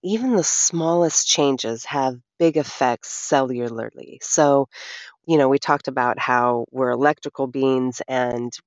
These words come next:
we are communicating on a cellular level with electricity.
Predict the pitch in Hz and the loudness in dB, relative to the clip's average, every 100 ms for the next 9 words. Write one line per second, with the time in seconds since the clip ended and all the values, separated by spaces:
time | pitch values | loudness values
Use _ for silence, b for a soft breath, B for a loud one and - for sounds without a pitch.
0 | _ - 143 139 135 127 123 123 120 117 | _ -2 0 2 0 0 0 0 0 -4
1 | - - 151 147 151 165 160 - 143 135 | -12 -10 -4 2 6 6 6 2 2 4
2 | 127 123 - - 147 147 139 127 123 123 | 4 2 0 2 4 4 2 0 0 0
3 | 123 117 120 120 117 _ _ _ 151 165 | -2 -2 -2 -2 -6 _ _ _ 2 2
4 | 160 139 131 - - 214 - 175 139 131 | 4 2 2 -2 2 4 4 2 2 0